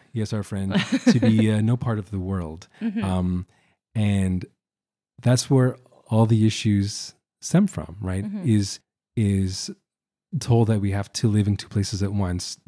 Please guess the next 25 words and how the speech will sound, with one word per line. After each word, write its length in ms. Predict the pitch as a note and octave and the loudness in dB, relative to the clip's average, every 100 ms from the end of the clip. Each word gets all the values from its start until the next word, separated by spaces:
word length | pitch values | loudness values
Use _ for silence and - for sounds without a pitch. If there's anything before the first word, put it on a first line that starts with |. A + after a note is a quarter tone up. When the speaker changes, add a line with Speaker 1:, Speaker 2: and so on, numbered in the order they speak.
| C3+ | -4
Speaker 1:
to, 300 | - A2 G2+ - _ _ - | 2 4 4 -2 _ _ -6
um, 420 | F#2+ F#2 F2+ F#2 - _ _ _ _ - | -2 -2 -2 -4 -8 _ _ _ _ -8
to, 420 | - A2 G2+ G2+ | 0 2 4 4
uh, 40 | |
live 200 | G2 A#2 | 4 2
for, 160 | - A2+ | 4 4
like, 160 | G2+ G2+ | 4 0
a, 60 | G#2 _ _ _ _ - _ _ | -4 _ _ _ _ -20 _ _
a 40 | - | -6
future 280 | A2+ - G2 | -4 -4 -4
paradise, 680 | - C3+ G2 F#2+ A2 - - _ - | 2 4 4 0 -2 -8 -14 _ 0
and 220 | A#2 A2+ | 4 4
yet 260 | A2+ G#2 _ _ _ - | 4 0 _ _ _ -10
somehow 1120 | - - G#2 G2 G2 F#2+ - F#2+ F#2 F#2+ G2+ - | -8 -4 -2 0 0 -2 -4 -2 0 -2 -4 -4
go 160 | A#2 G#2 | 0 2
to 60 | |
work, 360 | G2 A2+ - - _ _ | 2 0 -4 -14 _ _
somehow 840 | - - F#2+ F2+ D2 F#2+ F#2 F2+ - - - | -10 -4 -2 -2 -2 -2 0 -2 -8 -12 -4
go 140 | A#2 F#2+ | 0 0
to 60 | |
school, 460 | F#2+ - A2 F2+ G2 _ _ _ _ _ - | -2 -4 -4 -4 -8 _ _ _ _ _ -6
to 120 | - | -2
be 100 | A2+ | 0
told 340 | G#2+ A#2 G#2+ G2 | 0 0 -2 0
that 280 | G2+ G#2 | -4 -6